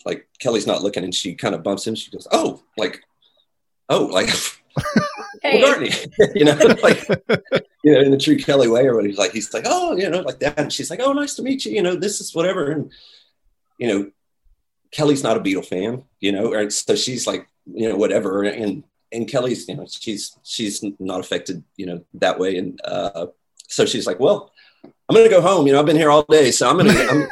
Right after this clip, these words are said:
Speaker 1: you know, I'm out," or whatever. Um, and he's like, "Okay, cool. You know, nice to meet you," like that. And so she's River, and she passes by me, and, you know, she walks up,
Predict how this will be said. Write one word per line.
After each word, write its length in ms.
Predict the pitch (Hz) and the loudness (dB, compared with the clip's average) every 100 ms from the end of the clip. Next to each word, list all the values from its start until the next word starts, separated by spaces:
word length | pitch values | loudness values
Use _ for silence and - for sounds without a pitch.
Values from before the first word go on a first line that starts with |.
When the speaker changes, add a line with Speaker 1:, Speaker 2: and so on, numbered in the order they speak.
| - - - | -10 -8 2
Speaker 1:
you 80 | 147 | 4
know, 80 | 151 | 4
I'm 80 | |
out," 380 | 160 151 113 - 127 | 4 4 2 -4 -8
or 200 | 127 131 | 2 4
whatever. 480 | 123 131 127 - - - - _ 120 - | 6 6 4 0 -4 -6 -6 _ -6 2
Um, 320 | 117 120 104 | 4 4 2
and 100 | 101 - _ _ _ | -4 -12 _ _ _
he's 140 | 113 - | -14 -10
like, 160 | 170 | -2
"Okay, 320 | 226 233 208 208 | -2 2 0 2
cool. 200 | 226 226 | 2 2
You 80 | 175 | 0
know, 80 | |
nice 240 | 156 165 - | 0 -2 -2
to 60 | |
meet 60 | 139 | -6
you," 60 | 113 | -4
like 100 | - | 0
that. 140 | 120 | 0
And 100 | - | 0
so 140 | - 104 | -2 -2
she's 400 | - 135 135 _ _ 104 | -2 -4 -6 _ _ 2
River, 180 | 113 107 | 2 2
and 80 | 104 | -2
she 140 | 117 | -6
passes 380 | - 104 - 101 | -2 -2 -2 -4
by 160 | 98 110 | -2 -2
me, 120 | 104 | -2
and, 160 | 98 101 | -4 -6
you 80 | 95 | -8
know, 80 | 90 | -8
she 180 | - 101 | -4 -2
walks 280 | 98 - | -2 -2
up, 100 | 107 | -6